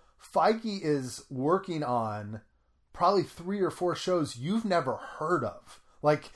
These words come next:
part of his attention right now is getting writers and getting scripts in place for shows that are gonna come out at the two thousand twenty-three. Like, this machine has gotten very large,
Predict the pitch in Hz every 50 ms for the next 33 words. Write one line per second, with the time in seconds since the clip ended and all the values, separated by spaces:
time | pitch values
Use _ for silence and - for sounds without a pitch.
0 | - - - - - 180 196 208 185 160 185 165 165 156 - 170 165 175 165 -
1 | 156 139 135 123 120 117 127 120 120 117 113 110 107 107 - - - - - -
2 | - 139 127 117 147 156 151 151 143 135 127 131 135 151 143 156 156 151 131 135
3 | 135 135 127 131 123 127 127 117 - - - 156 147 - - - 135 123 113 -
4 | - 117 107 104 101 98 - - - - _ _ _ _ _ _ _ _ - -
5 | 156 151 - - 180 165 165 147 - 156 147 135 160 147 139 - - - 156 147
6 | 143 139 139 139 139 131 123 - 135 113 - 147 135 127 131 _ _ _ _ _
7 | - 127 - - - - 180 175 160 147 143 127 127 120 - - 135 143 139 127
8 | - - 123 131 139 139 123 110 95 95 101 - - - - - 143 156 156 -
9 | - - - - _ _ _ _ _ _ _ _ _ - - _ _ _ _ _
10 | - 123 123 165 196 202 202 - 190 175 - - - 185 185 180 175 160 147 147
11 | 131 143 131 117 120 113 165 160 131 139 135 123 135 143 139 135 127 117 110 107
12 | 98 98 98 104 107 - - -